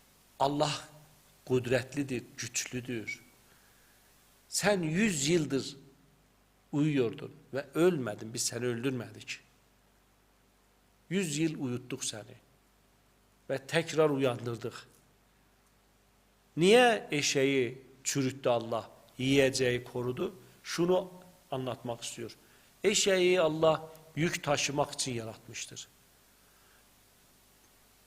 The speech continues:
Kemik yapısını da sağlam yapmıştır. Yük taşıyacağı için sağlam yapmıştır. Allah bütün hayvanları,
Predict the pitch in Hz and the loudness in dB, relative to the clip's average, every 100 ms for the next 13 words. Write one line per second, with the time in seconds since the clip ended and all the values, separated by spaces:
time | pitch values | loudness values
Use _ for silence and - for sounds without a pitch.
0 | _ _ - - 151 185 175 151 151 160 | _ _ -4 2 4 4 4 4 4 2
1 | - 170 175 180 208 220 - - - - | 2 2 2 2 2 -2 -10 -20 -6 0
2 | - 131 120 135 156 127 110 - 120 - | 0 0 2 6 8 6 -4 -8 -8 -8
3 | 107 131 127 135 127 - 135 131 170 240 | -8 -10 -6 -2 0 2 4 4 2 2
4 | - - 101 - - - - - - - | -4 -8 -10 -14 -20 -20 -20 -16 -4 2
5 | 151 147 151 151 117 107 - 113 - 147 | 6 8 10 8 6 -6 -8 -8 -2 0
6 | 196 185 - - 240 185 170 156 156 156 | 2 2 -2 -6 0 2 4 4 2 2
7 | 156 175 180 | 2 0 -4